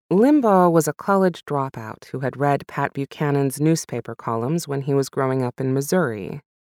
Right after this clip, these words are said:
and then found his way to radio, getting his break when Morton Downey Junior was fired for using openly racist language on the air.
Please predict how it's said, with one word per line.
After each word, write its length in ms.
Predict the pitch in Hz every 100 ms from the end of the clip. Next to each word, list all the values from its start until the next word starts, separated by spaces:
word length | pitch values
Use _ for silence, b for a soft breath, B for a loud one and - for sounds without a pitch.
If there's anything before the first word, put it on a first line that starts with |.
| _
and 200 | 160 175
then 280 | 180 233 269
found 320 | 254 214 233
his 180 | 226 196
way 240 | 160 143 156
to 140 | 196
radio, 640 | 202 214 156 120 110 104 - _
getting 240 | - 135 135
his 160 | 135
break 460 | 123 190 190 151 -
when 240 | 156 147
Morton 340 | 156 190 196 190
Downey 400 | 180 175 170 160
Junior 540 | 147 208 202 175 160
was 240 | 156 156 -
fired 500 | 247 247 135 135 180
for 140 | -
using 340 | 165 165 156 -
openly 420 | 156 156 151 143
racist 500 | 135 131 - 135 -
language 460 | 135 127 135 165 156
on 140 | 131
the 140 | 131
air. 500 | 165 151 110 - 143